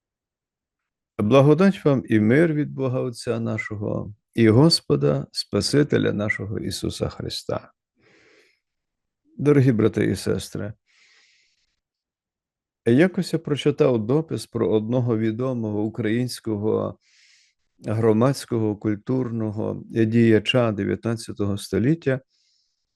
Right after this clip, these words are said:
який, будучи греко-католиком, перейшов у лютеранство. І в коментарях під цим дописом від деяких людей лунав докір,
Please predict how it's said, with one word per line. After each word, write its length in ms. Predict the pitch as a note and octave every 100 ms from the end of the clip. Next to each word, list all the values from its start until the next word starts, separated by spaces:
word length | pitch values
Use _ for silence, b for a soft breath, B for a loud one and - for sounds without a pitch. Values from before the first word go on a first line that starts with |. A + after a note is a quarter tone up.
| _ _
який, 400 | A#2+ C#3 D3 G#3
будучи 420 | E3+ E3+ E3 D#3
греко-католиком, 1080 | C#3+ C#3 C#3+ B2 A#2 A2+ D#3 F3 - A2+ G#2
перейшов 720 | G#2+ A2+ A2+ A2 D3 D3+ D3+ - _ _ _ _ _ _ -
у 280 | B2+ C3+ - -
лютеранство. 1080 | A#2 B2+ C3+ C#3+ D3+ A2+ - - - - G#2 _ _ _ _ _ _ _ _ _ _ _
І 100 | D3+
в 120 | F#3
коментарях 960 | E3 D3 C3 A#2+ C3 C3 F3 E3 - - - A2+ B2+ _ _ _ -
під 160 | B2
цим 320 | - A#2+ G#2+
дописом 640 | G#2 D3+ D#3+ C#3+ - C#3 B2+ _ _ _ _ _ _ _ _ _ _ _ _
від 260 | C3+ C3+ D#3+
деяких 540 | F3+ F3 D#3+ D#3+ C#3
людей 420 | D3 C3+ B2+ D#3 D3+
лунав 460 | C3 C3 C3 A2+
докір, 680 | G2 B2 D#3 D#3 - C#3 A#2